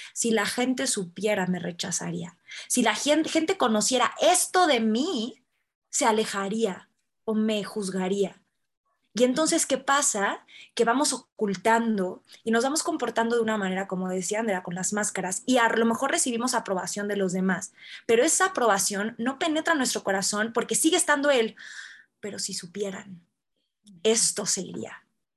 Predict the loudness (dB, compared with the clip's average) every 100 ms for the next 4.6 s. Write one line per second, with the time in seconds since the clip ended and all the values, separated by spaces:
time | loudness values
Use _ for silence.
0 | _ -2 -2 0 2 2 2 0 -2 -6
1 | -12 -16 _ _ _ _ _ 0 2 2
2 | 2 4 2 2 2 2 0 0 2 2
3 | 2 0 0 0 2 0 0 -2 0 -2
4 | -2 -4 -6 -8 -14 -16